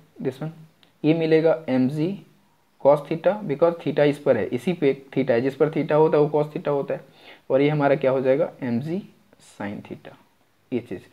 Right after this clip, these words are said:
तो component कुछ इस तरीके से हम लोग निकाल सकते हैं, components, ठीक है।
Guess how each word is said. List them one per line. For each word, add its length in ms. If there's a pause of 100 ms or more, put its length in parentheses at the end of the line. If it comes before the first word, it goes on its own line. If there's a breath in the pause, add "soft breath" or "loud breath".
(240 loud breath)
तो 80
component 560
कुछ 180
इस 100
तरीके 280
से 140
हम 80
लोग 120
निकाल 320
सकते 360
हैं, 80 (200)
components, 760 (540)
ठीक 160
है। 80